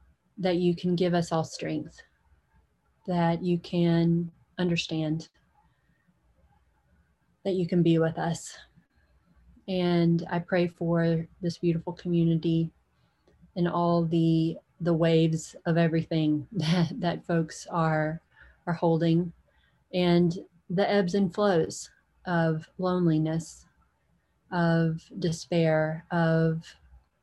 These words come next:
generosity, of anger, uh, of anxiety, and of passion. And I, what a beautiful ocean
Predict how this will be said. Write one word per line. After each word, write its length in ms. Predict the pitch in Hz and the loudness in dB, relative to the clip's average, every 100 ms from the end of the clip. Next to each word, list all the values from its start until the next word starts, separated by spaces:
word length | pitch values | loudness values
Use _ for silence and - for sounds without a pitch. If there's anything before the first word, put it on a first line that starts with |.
| _ - - _ - - - _ _ _ _ - | _ -20 -20 _ -20 -20 -20 _ _ _ _ -6
generosity, 1000 | 180 170 165 156 - 160 151 151 156 160 | 2 4 4 2 -4 -4 -2 -2 -4 -6
of 440 | 175 170 165 160 160 - - _ _ _ _ - _ _ _ _ | -2 0 0 -4 -8 -18 -20 _ _ _ _ -20 _ _ _ _
anger, 560 | 180 165 156 147 151 - - _ _ _ | 2 4 4 2 0 -4 -12 _ _ _
uh, 460 | - 170 160 156 156 160 - _ _ _ _ _ _ _ _ - | -6 -4 -2 -4 -8 -10 -14 _ _ _ _ _ _ _ _ -6
of 180 | 180 165 | -2 2
anxiety, 760 | 165 165 156 156 156 156 156 - | 2 2 0 0 -2 -4 -6 -2
and 520 | 170 165 160 160 160 - - _ _ _ _ _ _ _ _ _ _ - | 2 4 4 2 0 -4 -18 _ _ _ _ _ _ _ _ _ _ -4
of 460 | 175 165 160 - - _ | 2 2 0 -6 -18 _
passion. 580 | - 160 151 - 160 151 - - | -8 -6 -4 -2 -2 -4 -8 -8
And 320 | 185 175 175 - | -2 2 2 2
I, 520 | 170 170 170 165 - - - _ | 2 2 4 2 0 -10 -20 _
what 160 | 180 175 | -2 0
a 40 | |
beautiful 380 | 165 175 170 180 | 2 2 2 0
ocean 680 | 170 165 - 165 160 151 | 0 0 2 2 2 -2